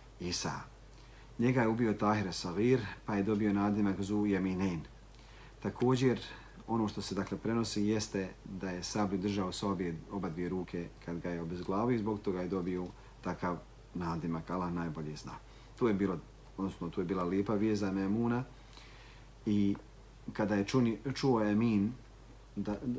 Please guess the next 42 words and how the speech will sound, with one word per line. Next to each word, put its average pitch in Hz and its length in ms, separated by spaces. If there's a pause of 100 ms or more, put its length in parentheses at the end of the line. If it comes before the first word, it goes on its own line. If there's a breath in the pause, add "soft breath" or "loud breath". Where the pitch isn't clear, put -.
(100)
šta 120 200
se 110 120
desilo, 110 340
da 101 60
je 95 60
njegov 107 260
vojskovođa 98 640
ubijen, 123 420 (560 loud breath)
on 123 120
je 117 60
u 107 60
tom 120 160
trenutku 110 420
bio 110 200
na 101 100
jednom 104 260
od 90 120
je-, 113 320
od 101 100
jezera, 127 480 (460 loud breath)
jer 117 120
ja 127 160
sam, 107 240 (100)
ja 113 280
sam, 104 180 (100)
ja 120 160
sam 101 160
to 113 100
malo 104 180
prije 101 220
preskočio 135 460
da, 107 100
da, 107 240 (180)
da 110 60
spomenem. 127 520 (360 loud breath)
Naime, 110 420
Emin 120 280
kad - 80
je 104 80
došao 117 300
na 98 100
vlast, 120 480